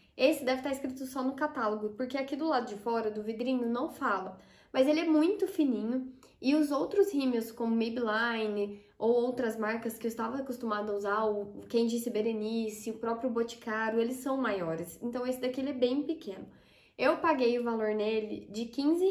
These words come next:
reais. Foi um rímel barato, não foi caro. E eu tô usando ele agora. Ele realmente dá o alongamento. Eu costumei usar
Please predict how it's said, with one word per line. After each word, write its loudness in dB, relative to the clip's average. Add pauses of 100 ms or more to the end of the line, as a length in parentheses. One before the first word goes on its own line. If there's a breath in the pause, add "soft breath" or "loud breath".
reais. 0 (760 soft breath)
Foi 8
um 8
rímel 4
barato, 0
não 0
foi -2
caro. -4 (460 loud breath)
E 6
eu 4
tô 4
usando 8
ele 4
agora. 4 (100)
Ele 8
realmente 4
dá 4
o 4
alongamento. 0 (260 loud breath)
Eu 4
costumei 0
usar 0